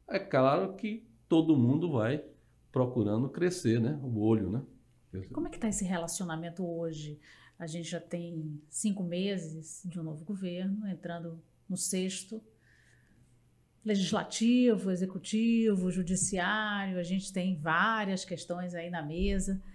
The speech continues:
Speaker 2: É, tá mais complicado?
Speaker 1: Olha, como cidadão que eu olho aqui como advogado, né?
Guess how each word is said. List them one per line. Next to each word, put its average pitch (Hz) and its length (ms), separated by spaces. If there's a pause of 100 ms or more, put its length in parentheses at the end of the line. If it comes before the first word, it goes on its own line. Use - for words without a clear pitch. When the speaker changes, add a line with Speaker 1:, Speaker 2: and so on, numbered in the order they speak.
(360)
Speaker 2:
É, 160 460 (880)
tá 190 100
mais 180 220
complicado? 226 580 (440)
Speaker 1:
Olha, - 180
como 131 220
cidadão 165 540
que 220 80
eu 180 40
olho 147 220
aqui 143 260
como 208 200
advogado, 104 560
né? 131 220